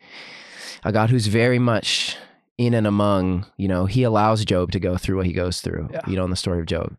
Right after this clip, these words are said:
Speaker 1: you know, and, and God is, he, he's part of that story. He, he's cognizant, he's aware, he's there, and yet still allows it, you know? So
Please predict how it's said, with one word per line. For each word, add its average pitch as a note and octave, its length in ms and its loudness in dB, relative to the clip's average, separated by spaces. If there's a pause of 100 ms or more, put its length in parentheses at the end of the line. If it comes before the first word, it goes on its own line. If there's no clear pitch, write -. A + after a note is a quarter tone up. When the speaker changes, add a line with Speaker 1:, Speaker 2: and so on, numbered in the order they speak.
Speaker 1:
you - 140 -6
know, D2 140 -2
and, F2 280 -6 (120)
and F2+ 160 -2
God E2+ 180 0
is, - 300 -4
he, F2+ 160 -4
he's A2+ 180 2
part B2 200 0
of G#2+ 60 0
that G2 140 2
story. F2 280 0
He, G2 180 0
he's G#2+ 200 2
cognizant, A2 500 0
he's A2 180 2
aware, G2 280 2
he's G2 220 2
there, G2 200 2
and G2+ 120 0
yet F2 160 -2
still G2+ 260 0
allows E2 360 -2
it, E2 160 -4
you A2+ 100 0
know? G#2 140 2
So G2 240 0